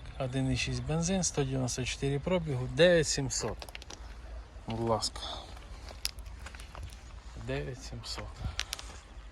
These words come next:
Отакий от. Renault Megane шістнадцятого року.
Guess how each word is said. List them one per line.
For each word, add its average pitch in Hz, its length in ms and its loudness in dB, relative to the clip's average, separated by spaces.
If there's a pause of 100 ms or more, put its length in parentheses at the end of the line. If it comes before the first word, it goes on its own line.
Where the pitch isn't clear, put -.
(3500)
Отакий - 600 -6
от. - 140 -10 (4000)
Renault 151 340 8
Megane 180 480 6 (220)
шістнадцятого 147 920 8
року. 170 360 8